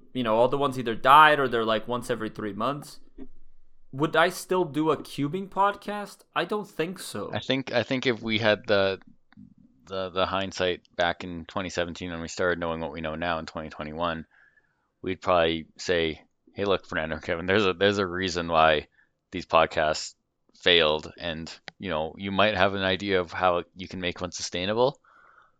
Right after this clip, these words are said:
Speaker 2: but it's gonna eventually."
Speaker 1: But no, no, no, but no, but even, even with Marshall,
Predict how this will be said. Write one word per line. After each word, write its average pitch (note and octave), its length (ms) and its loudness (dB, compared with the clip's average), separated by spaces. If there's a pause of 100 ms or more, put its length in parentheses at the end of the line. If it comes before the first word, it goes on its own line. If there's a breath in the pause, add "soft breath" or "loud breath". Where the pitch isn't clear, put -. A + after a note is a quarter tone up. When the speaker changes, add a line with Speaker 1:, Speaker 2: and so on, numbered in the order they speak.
(140)
Speaker 2:
but F#2 240 2
it's - 280 -4
gonna F2 280 -6
eventually." E2 480 -4
Speaker 1:
But - 120 6
no, C4 120 4
no, C4 120 2
no, B3+ 120 4
but F#3+ 260 -4
no, A3 280 2
but G#3+ 200 -6
even, A3+ 300 -6
even A#3 260 -6
with A#3 240 -2
Marshall, F3 500 -2